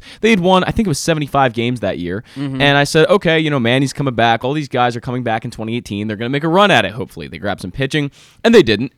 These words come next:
Speaker 1: and I haven't really felt that way about a team since that year in twenty seventeen,
Speaker 2: Mm-hmm.
Speaker 1: and I, I did feel that way this year. I did feel like, man, okay, you know, th-, this team is good. They're only gonna get better in the future. Really excited about it. Hate to see the season end, but man, this offseason,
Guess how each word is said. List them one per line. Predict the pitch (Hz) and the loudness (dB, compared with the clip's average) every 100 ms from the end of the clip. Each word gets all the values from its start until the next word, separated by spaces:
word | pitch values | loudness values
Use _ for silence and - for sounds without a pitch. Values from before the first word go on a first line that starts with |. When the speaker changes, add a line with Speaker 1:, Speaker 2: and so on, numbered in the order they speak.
| - | 0
Speaker 1:
and | 131 131 131 - - _ - | 2 4 2 -4 -14 _ 0
I | 180 | 2
haven't | 247 190 | 2 2
really | 190 143 | 0 -2
felt | - 156 156 | 2 2 4
that | 120 87 | 2 0
way | 95 85 85 113 | -2 -4 -6 -8
about | 113 123 120 | 0 2 2
a | |
team | - 139 120 101 95 | -2 -4 -2 -4 -6
since | - 135 - | -6 -6 -4
that | 95 87 | -6 -6
year | 78 - | -12 -14
in | 98 | -8
twenty | 110 101 | -6 -4
seventeen, | 98 92 90 87 | -6 -8 -10 -10
Speaker 2:
Mm-hmm. | - 110 | -4 0
Speaker 1:
and | 113 110 120 - - | 2 2 -2 -6 -2
I, | 113 135 | 0 2
I | |
did | 131 131 | 2 0
feel | 123 98 | -2 -4
that | 87 | -6
way | 85 | -8
this | 76 92 | -10 -12
year. | 78 85 | -8 -6
I | |
did | 107 123 | -2 -4
feel | - 117 | -2 -4
like, | 101 113 | -2 0
man, | 110 95 | 0 0
okay, | 104 107 92 - - - _ | 0 0 -2 -6 -20 -20 _
you | 113 | -4
know, | 117 104 98 87 | 0 0 0 -6
th-, | 107 123 | -10 -8
this | 131 131 | -6 -4
team | 143 127 | -4 -4
is | 101 | -2
good. | 131 151 175 175 | 4 6 4 -2
They're | 107 110 | -6 -2
only | 131 135 | -2 -2
gonna | 120 | -2
get | 113 98 | -4 -2
better | 107 120 | -2 -2
in | 117 | -4
the | 107 | -6
future. | 120 120 127 120 _ _ | -6 -4 -6 -6 _ _
Really | - 117 117 | -4 0 0
excited | 101 - 127 123 | -2 0 0 2
about | 117 117 | 4 4
it. | 113 | 2
Hate | - 139 135 | -4 -6 -6
to | 127 | -4
see | 123 | -4
the | 101 | -2
season | 120 110 104 | -6 -4 -4
end, | 95 87 | -4 -6
but | 98 | -4
man, | 104 98 | -2 -2
this | 98 - | -4 -2
offseason, | 113 117 - 160 190 | 0 0 -2 -4 -4